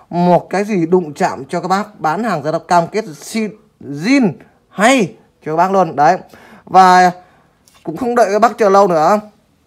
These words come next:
Thì như em đã nói các bác rồi, với những đôi loa đẹp, zin nguyên bản một trăm phần trăm bên em sẽ bán ra cho các bác với giá là sẽ là năm triệu năm trăm ngàn đồng. Năm triệu năm trăm ngàn đồng cho một đôi loa bass ba mươi,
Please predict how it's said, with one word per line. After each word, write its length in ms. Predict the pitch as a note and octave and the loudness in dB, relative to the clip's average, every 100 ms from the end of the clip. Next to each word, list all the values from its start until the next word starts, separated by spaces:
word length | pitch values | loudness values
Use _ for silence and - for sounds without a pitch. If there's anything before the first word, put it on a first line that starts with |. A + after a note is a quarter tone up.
| _ _ - | _ _ -12
Thì 120 | - F#3 | -4 0
như 120 | G#3 | 4
em 100 | G#3+ | 2
đã 60 | |
nói 100 | F#3 | 2
các 60 | F#3+ | 2
bác 160 | G#3+ G#3+ | 2 4
rồi, 200 | F#3 D#3+ | 2 2
với 140 | G#3 | 0
những 120 | F#3+ | 0
đôi 120 | F3+ | 0
loa 160 | F#3+ F3+ | 2 2
đẹp, 240 | E3 C#3+ - _ - - - | 2 -4 -8 _ -20 -20 -12
zin 380 | D#3 A#3 G3 C#3+ | -6 -2 -2 -4
nguyên 220 | C#3+ F3+ F3+ | -10 -6 -4
bản 140 | D3 | -4
một 100 | F3+ | -2
trăm 100 | F3 | -4
phần 80 | D#3 | 0
trăm 140 | D#3+ | -2
bên 100 | D#3 | -2
em 100 | D#3+ | -4
sẽ 80 | D3 | -6
bán 280 | B2 C#3+ F3+ | -6 -6 -4
ra 120 | D#3 - | -8 -8
cho 60 | |
các 100 | C#3 | -10
bác 160 | D3 E3 | -8 -8
với 100 | D#3 | -8
giá 100 | D#3 | -8
là 60 | |
sẽ 120 | E3 - | -8 -10
là 80 | B2+ | -8
năm 260 | C#3 D3+ | -8 -10
triệu 180 | C#3+ - | -12 -12
năm 220 | C3 C#3 | -10 -10
trăm 140 | C#3+ B2+ | -10 -10
ngàn 100 | A2+ | -8
đồng. 160 | G#2+ F#2+ _ - | -10 -12 _ -14
Năm 240 | F3+ A#3 A#3+ | -6 -4 -4
triệu 300 | - A#3 C#3 | -6 -8 -6
năm 200 | D#3+ E3 - | -8 -8 -8
trăm 180 | E3+ | -8
ngàn 80 | D3 | -6
đồng 180 | C3 A#2+ - | -6 -8 -4
cho 140 | E3 | -4
một 200 | D#3 C3 | -4 -8
đôi 200 | C3+ C#3+ | -6 -6
loa 240 | D3 C#3+ | -4 -4
bass 220 | C3+ F3+ - | -4 -6 -6
ba 200 | D3 B2+ | -6 -6
mươi, 340 | B2+ C3 B2 | -6 -10 -12